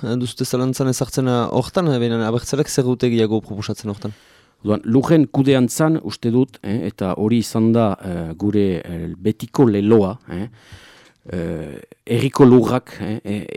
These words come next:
Speaker 2: herriak behar dituela hainbat eta hainbat atxiki, eh. Azkeneko oitamar urte hauetan zer ikusi dugu, eh? Ikusi dugu hainbat eta hainbat proiektu, eh, egiteko, errania baita etxegintza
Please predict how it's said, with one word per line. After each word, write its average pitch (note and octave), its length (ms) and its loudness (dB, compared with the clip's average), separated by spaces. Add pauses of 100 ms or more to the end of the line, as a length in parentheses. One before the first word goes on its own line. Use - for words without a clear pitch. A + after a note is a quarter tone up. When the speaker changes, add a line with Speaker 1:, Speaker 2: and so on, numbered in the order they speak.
Speaker 2:
herriak A#2 340 2
behar G2+ 220 -2
dituela A2 480 -2
hainbat A2 500 0
eta G#2+ 100 -2
hainbat G2+ 400 0
atxiki, - 460 -8 (160)
eh. F#2+ 160 -6 (580)
Azkeneko C#3 640 6
oitamar C3 400 4
urte A#2+ 320 -2
hauetan C3 560 2 (100)
zer A#2+ 280 0
ikusi A2 360 -4
dugu, F#2 280 -2 (180)
eh? G#2 140 -4 (240)
Ikusi - 380 0
dugu C#3 420 6
hainbat A#2 400 0
eta A#2 160 -2
hainbat A#2 280 0
proiektu, A2+ 800 2
eh, F2 160 -4
egiteko, A#2+ 720 2 (140)
errania F#2+ 240 -4
baita F#2+ 260 -4
etxegintza F#2+ 680 -4